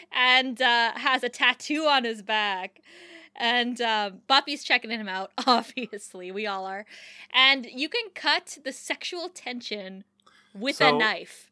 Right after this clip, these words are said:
Speaker 2: well, part of it is she's so close to him. Like, the
Speaker 1: Oh,
Speaker 2: way
Speaker 1: I
Speaker 2: the
Speaker 1: know.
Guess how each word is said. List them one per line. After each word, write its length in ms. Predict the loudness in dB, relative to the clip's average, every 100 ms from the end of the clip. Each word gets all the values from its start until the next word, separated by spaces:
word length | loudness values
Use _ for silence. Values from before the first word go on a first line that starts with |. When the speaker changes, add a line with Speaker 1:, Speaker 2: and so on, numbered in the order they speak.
| _
Speaker 2:
well, 140 | -4
part 360 | -4 _ 6 6
of 100 | 6
it 100 | 4
is 140 | 2 -2
she's 280 | -8 -10 -10
so 640 | -12 -12 -10 -6 -6 -6
close 680 | -10 -12 0 2 2 -2 -8
to 140 | -8 -10
him. 380 | -8 -12 -12 -8
Like, 320 | -4 -4 -8
the 40 | -2
Speaker 1:
Oh, 160 | 0 4
Speaker 2:
way 200 | 4 4
Speaker 1:
I 80 | 4
Speaker 2:
the 240 | 4 4
Speaker 1:
know. 60 | 0